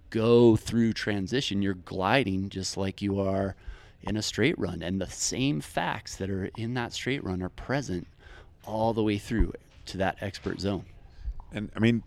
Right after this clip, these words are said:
Speaker 2: please tell me if I'm off, off base here, but I, again, going to that first day on skis,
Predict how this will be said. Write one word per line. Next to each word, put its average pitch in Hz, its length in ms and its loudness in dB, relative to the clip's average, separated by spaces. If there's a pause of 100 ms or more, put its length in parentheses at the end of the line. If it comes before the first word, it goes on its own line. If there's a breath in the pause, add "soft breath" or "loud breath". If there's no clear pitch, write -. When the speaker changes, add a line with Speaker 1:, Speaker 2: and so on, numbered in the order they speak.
Speaker 2:
please 143 380 6
tell 113 180 8
me 127 140 6
if 113 100 2
I'm 104 140 4
off, 101 180 6 (200)
off 101 320 2
base 110 300 4
here, 98 200 4
but 90 200 2
I, 98 200 2
again, 113 400 4
going 104 280 6
to 110 80 6
that 92 200 6
first - 340 0
day 104 100 2
on 101 200 0
skis, 120 460 0